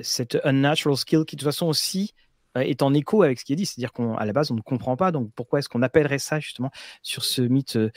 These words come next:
euh, ce mythe de, de Cthulhu ? Bon, Henri, on est content. On a répondu à, à, à, à ta question.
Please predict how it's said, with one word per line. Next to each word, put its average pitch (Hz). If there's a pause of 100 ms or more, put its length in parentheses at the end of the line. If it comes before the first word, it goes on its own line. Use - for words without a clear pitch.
(380)
euh, 120 (100)
ce -
mythe 147
de, 117
de 123
Cthulhu ? 120 (260)
Bon, 127
Henri, 147
on 170
est 135
content. 165
On 214
a 131
répondu 208
à, 143 (380)
à, 127
à, -
à 135
ta 170
question. 202